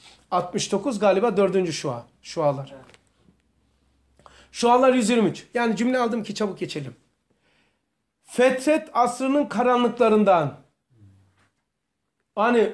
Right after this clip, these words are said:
Speaker 1: o kadar dehşetlidir ki fetret asrında adama zina yapsa, içki iç-, içse, namaz, Allah'a iman etmese bile ehli cennettir.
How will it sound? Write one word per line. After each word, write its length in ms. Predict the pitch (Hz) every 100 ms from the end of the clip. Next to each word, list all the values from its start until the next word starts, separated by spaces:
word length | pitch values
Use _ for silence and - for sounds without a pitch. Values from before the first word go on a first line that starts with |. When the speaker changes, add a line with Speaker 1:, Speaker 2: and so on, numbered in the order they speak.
| -
Speaker 1:
o 140 | 226
kadar 320 | 240 254 254
dehşetlidir 600 | 226 - 262 - 262 320 -
ki 280 | 226 147 - - _
fetret 540 | - 226 233 311 311 -
asrında 720 | 233 240 - 254 240 269 277
adama 400 | 233 214 247 240
zina 220 | 214 240
yapsa, 320 | 247 233 -
içki 300 | 220 - -
iç-, 220 | 220 - -
içse, 580 | 214 - 196 196 196 - - _ _
namaz, 400 | 208 226 226 - -
Allah'a 440 | 208 220 220 240
iman 260 | 226 240 262
etmese 420 | 262 254 - 185
bile 160 | 233
ehli 220 | 254 220 220
cennettir. 600 | 220 196 151 - -